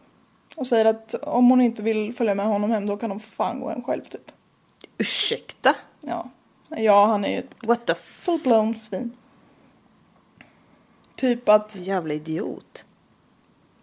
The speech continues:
Speaker 1: Det här
Speaker 2: Nej,
Speaker 1: vet
Speaker 2: men
Speaker 1: jag
Speaker 2: hans
Speaker 1: absolut inte.
Speaker 2: skuldkänslor nu dock.
Speaker 1: Ja, men jag menar
Speaker 2: Fy fan vad hemskt.
Speaker 1: Ja. Det känns ju som att hon vill ju... Det här är min gissning helt, men
Speaker 2: Mm.
Speaker 1: hon ville inte följa med honom för hon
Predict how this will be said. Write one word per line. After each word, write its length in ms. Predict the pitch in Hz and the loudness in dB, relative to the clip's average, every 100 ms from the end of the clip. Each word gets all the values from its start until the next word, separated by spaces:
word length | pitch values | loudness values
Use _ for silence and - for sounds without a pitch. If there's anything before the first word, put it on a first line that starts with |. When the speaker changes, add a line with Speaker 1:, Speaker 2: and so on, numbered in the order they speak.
| _ _ | _ _
Speaker 1:
Det 260 | - 208 220 | -6 2 4
här 200 | 226 214 | 6 10
Speaker 2:
Nej, 120 | 226 | 10
Speaker 1:
vet 80 | 233 | 10
Speaker 2:
men 80 | 226 | 10
Speaker 1:
jag 100 | 226 | 10
Speaker 2:
hans 100 | 233 | 10
Speaker 1:
absolut 200 | 226 220 | 10 8
inte. 80 | 220 | 8
Speaker 2:
skuldkänslor 440 | 175 208 175 175 | 6 4 4 4
nu 200 | 180 151 | 6 4
dock. 380 | - - - - - | 2 -6 -8 -16 -6
Speaker 1:
Ja, 320 | 202 208 214 | -2 2 2
men 80 | 214 | 2
jag 80 | 208 | 0
menar 220 | 202 202 | 0 2
Speaker 2:
Fy 200 | 185 147 | 2 2
fan 420 | - - 160 156 | 0 6 6 6
vad 100 | 151 | 4
hemskt. 480 | 147 113 156 - - | 2 0 -4 -10 -12
Speaker 1:
Ja. 240 | - - - _ _ _ - - _ - | -8 -8 -8 _ _ _ -20 -20 _ -4
Det 100 | 233 | 4
känns 280 | 254 220 | 4 4
ju 40 | 233 | 0
som 240 | 240 226 | 2 4
att 320 | 220 220 - - _ _ _ _ _ _ | 4 4 -2 -16 _ _ _ _ _ _
hon 260 | - 254 262 | 4 6 6
vill 200 | 247 233 | 4 4
ju... 200 | 214 208 - - - | 4 2 0 -8 -2
Det 120 | 226 | 0
här 120 | 226 | 0
är 60 | 202 | -2
min 260 | 202 214 - - | -6 -10 -14 -14
gissning 360 | 226 214 233 | -12 -10 -8
helt, 300 | 220 - - | -6 -8 -6
men 140 | 247 214 | -4 0
Speaker 2:
Mm. 120 | 226 | 4
Speaker 1:
hon 160 | 262 254 | 4 4
ville 220 | 247 233 | 4 4
inte 280 | 214 208 247 | 2 -2 -2
följa 220 | 240 214 | 0 2
med 180 | 202 220 | 2 2
honom 360 | 202 196 208 | 2 0 -4
för 160 | 214 220 | -2 -2
hon 480 | 226 208 202 214 | -2 -2 -2 -4